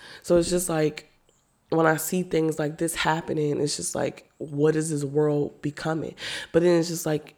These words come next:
when you living in this world for, like, twenty-three years now, it's just like, what can you expect? But anyway, prayers up, like I said. It smell like coconuts in my house. But anyway, um, I also wanted to get into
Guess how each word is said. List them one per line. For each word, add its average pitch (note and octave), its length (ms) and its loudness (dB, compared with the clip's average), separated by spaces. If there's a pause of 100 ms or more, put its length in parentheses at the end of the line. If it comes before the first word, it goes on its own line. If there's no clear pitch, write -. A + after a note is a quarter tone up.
(120)
when D#3 220 0
you D3 80 -4
living D#3 400 0
in D#3 140 0
this D3 200 -2
world F#3 240 0
for, - 80 -6
like, C3 200 -2
twenty-three C#3+ 460 -4
years F3 320 0
now, C#3+ 240 -2
it's C#3 100 -8
just - 120 -14
like, - 140 -10
what - 140 -2
can - 160 -2
you - 100 -4
expect? - 500 -8 (200)
But D3 520 -4
anyway, - 380 -4 (100)
prayers C#3 280 -2
up, - 180 -8
like - 140 -10
I - 60 -12
said. - 240 -14 (800)
It G3+ 60 2
smell C4 220 0
like C#3 160 2
coconuts C#3+ 520 0
in B2+ 80 0
my A#2 140 -6
house. - 500 -4 (220)
But - 180 0
anyway, D3+ 400 0 (800)
um, E3+ 280 0
I - 60 0
also F#3+ 240 0
wanted E3+ 280 0
to E3+ 100 -6
get D#3+ 180 -2
into D3+ 800 -2